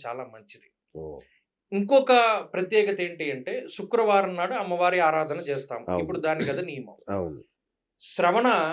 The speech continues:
Speaker 1: నక్షత్రం అని చెప్పి ఒక, ఒక నక్షత్రం ఉంటుంది. శ్రవణం
Speaker 2: హ్మ్.
Speaker 1: విష్ణుమూర్తి యొక్క నక్షత్రము అంటారు. నిజానికి దేవతలకి నక్షత్రాలు ఇవి అవి ఏముండవు. కానీ ఈ శ్రవణ నక్షత్ర మండలంలో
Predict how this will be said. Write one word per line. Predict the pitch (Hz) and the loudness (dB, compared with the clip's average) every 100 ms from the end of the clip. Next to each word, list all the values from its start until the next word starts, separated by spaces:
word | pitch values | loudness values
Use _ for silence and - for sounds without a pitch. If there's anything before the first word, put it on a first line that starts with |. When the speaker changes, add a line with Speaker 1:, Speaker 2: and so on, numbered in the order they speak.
| 190 185 160 | -4 -10 -6
Speaker 1:
నక్షత్రం | 156 156 214 202 202 196 | -4 -2 -2 0 0 0
అని | 175 | -2
చెప్పి | 147 147 220 | -6 -2 -2
ఒక, | 196 | -2
ఒక | 165 160 139 143 | -6 -10 -10 -8
నక్షత్రం | 139 139 170 - 127 | -8 -6 -8 -6 -10
ఉంటుంది. | 110 123 | -10 -10
శ్రవణం | 139 143 156 - _ - | -4 -2 -2 -8 _ -4
Speaker 2:
హ్మ్. | 107 92 78 _ _ | -2 -2 -8 _ _
Speaker 1:
విష్ణుమూర్తి | 156 156 240 233 240 202 196 | -8 -4 -4 0 -2 -2 -2
యొక్క | 190 214 | -2 -2
నక్షత్రము | 185 - 165 - 135 131 | -6 -6 -6 -6 -6 -6
అంటారు. | 127 127 90 _ _ _ _ _ _ _ | -8 -10 -16 _ _ _ _ _ _ _
నిజానికి | 143 156 233 247 247 208 180 214 208 131 | -4 2 2 2 -2 -2 -2 -4 -8 0
దేవతలకి | 147 190 214 233 208 | 4 6 4 0 -2
నక్షత్రాలు | 185 - 208 202 190 190 | -4 -4 -4 -2 0 0
ఇవి | 185 175 190 | -2 -2 0
అవి | 170 165 | 0 0
ఏముండవు. | 151 139 131 131 - _ _ _ _ _ _ _ - | -2 -2 -6 -8 -10 _ _ _ _ _ _ _ -14
కానీ | 104 110 220 330 _ _ _ _ _ _ - | -12 -6 -6 -6 _ _ _ _ _ _ -6
ఈ | 202 208 | -2 -2
శ్రవణ | 208 151 147 214 262 262 | -2 0 2 4 4 4
నక్షత్ర | 240 - 233 226 202 | 2 2 -2 2 2
మండలంలో | 180 156 175 208 196 165 170 165 120 156 | 2 0 4 4 6 4 2 2 2 -2